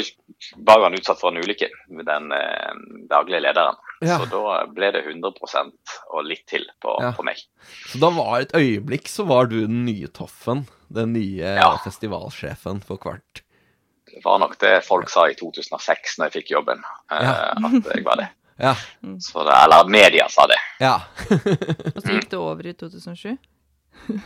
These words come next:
Speaker 1: Det gikk det over i tu-, to tusen og syv, så følte ikke de at jeg var den nye Doffen lenger.
Speaker 3: Nei.
Speaker 2: <laughs>
Speaker 3: Hva følte du?
Speaker 1: Eh, nei, jeg følte ikke at jeg var den nye Toffen, men jeg følte jeg hadde drømmejobben.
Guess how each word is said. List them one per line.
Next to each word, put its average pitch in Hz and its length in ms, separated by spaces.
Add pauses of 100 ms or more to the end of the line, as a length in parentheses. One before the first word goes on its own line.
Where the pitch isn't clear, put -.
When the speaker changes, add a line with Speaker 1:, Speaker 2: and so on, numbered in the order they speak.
(100)
Speaker 1:
Det - 160
gikk - 80
det - 80
over 104 440
i 92 80
tu-, 98 260 (200)
to 120 140
tusen 117 220
og 113 40
syv, 202 220
så - 160
følte 139 300
ikke 147 140
de 131 100
at 113 100
jeg 120 80
var 101 160
den 78 120
nye 69 180 (160)
Doffen 78 260
lenger. - 240 (240)
Speaker 3:
Nei. 262 160 (560)
Speaker 2:
<laughs> - 540
Speaker 3:
Hva 202 100
følte 208 380
du? 247 180 (1300)
Speaker 1:
Eh, 107 440
nei, 82 160
jeg 123 160
følte 92 220
ikke 196 160
at - 100
jeg 160 80
var 156 160
den 120 120
nye 127 200
Toffen, - 400
men 98 140
jeg 87 80
følte - 260
jeg - 120
hadde 160 320
drømmejobben. - 520